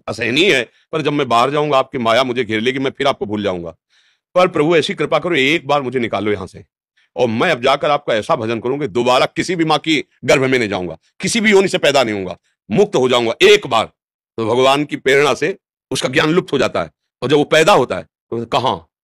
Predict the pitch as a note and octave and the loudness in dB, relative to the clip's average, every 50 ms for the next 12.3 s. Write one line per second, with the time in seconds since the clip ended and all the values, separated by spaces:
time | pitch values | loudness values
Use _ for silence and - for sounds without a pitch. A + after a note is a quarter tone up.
0 | _ _ - D3+ E3 E3 B2+ - F#2 - _ _ _ _ _ _ - D#3 F#3+ G#3 | _ _ -4 -2 -2 -2 -4 -6 -10 -16 _ _ _ _ _ _ -2 -2 0 2
1 | G#3+ A3 G3 G#3+ G#3 E3 E3+ E3+ F#3+ G#3+ F#3+ A3 G#3+ G#3 G#3 G3+ A#3 G3 D3+ A#2+ | 2 2 0 0 0 2 2 2 2 2 0 -2 0 2 2 2 2 2 2 0
2 | G2 E2+ - _ _ _ _ _ _ _ _ - F#2 A#2 D#3+ F3+ F#3+ D#3 D#3 E3 | 0 -4 -10 _ _ _ _ _ _ _ _ -6 0 0 2 2 0 0 2 2
3 | E3 E3 D#3+ D3+ B2+ C3+ D#3+ D3+ C3 - A#2+ B2 C#3+ D#3 C#3+ - - B2 C3+ D3+ | 2 2 0 0 0 2 2 2 2 2 2 4 4 2 2 2 2 2 2 4
4 | G3 F#3+ C#3 G2 - _ _ _ _ _ _ _ - G#2+ A2+ B2 D#3 D#3 C3+ A#2+ | 2 0 0 -2 -6 _ _ _ _ _ _ _ -8 -4 -2 0 0 0 0 0
5 | B2 A#2 A#2 A2+ G#2 A2 G#2 G2+ G2+ G2 G2+ G2 G2 F#2+ E2 - - G#2+ A2+ A#2 | 0 0 0 0 0 0 0 0 2 2 2 0 0 -4 -8 -4 -2 0 0 0
6 | A#2 - - - - - C#3 C3+ - D3 - - F#3 F3+ D3 D3 C#3+ C#3 D3+ D#3 | 0 -4 -6 -14 -8 -4 -4 -2 -2 -4 -4 -2 -2 -2 -2 -2 -2 0 0 0
7 | D3+ C#3 C#3 C#3 D3 C#3+ C#3 C#3 C3+ A#2+ C3+ D3 E3 E3 B2 - - _ _ _ | 0 0 0 0 0 0 0 0 0 0 2 2 4 4 2 2 -2 _ _ _
8 | G#2 G#2+ G#2+ G#2 F#2+ F2+ F2 A#2+ A#2+ A#2+ B2 C3+ B2+ A2 G#2 F#2 F#2+ F#2 E2 - | -4 -2 -2 -2 -4 -4 -4 -2 -2 0 2 2 2 0 0 -2 -4 -6 -6 -6
9 | F#2 F2+ E2+ - _ _ _ - C#3+ D3+ C#3+ C3+ - C#3+ B2 A#2 G#2+ B2+ C#3+ C3 | -6 -6 -6 -8 _ _ _ 0 2 2 2 2 2 0 0 0 2 2 2 4
10 | C3 C#3 C3 A#2+ G#2 F#2+ - _ _ _ _ F2 G2+ B2 C3 C3+ C3+ A#2 C3+ B2 | 4 2 0 0 -4 -6 -12 _ _ _ _ -4 -2 0 0 0 0 -2 -2 -2
11 | B2 A2+ C#3 C3 B2 - _ _ _ A2+ C3 C#3 D3 D3+ E3 F3 F3+ E3+ F#3 E3+ | 0 0 -2 -2 -2 -4 _ _ _ 0 0 0 0 2 2 4 4 4 4 2
12 | E3 C#3 G#2+ F#2+ - | 0 0 -2 -6 -12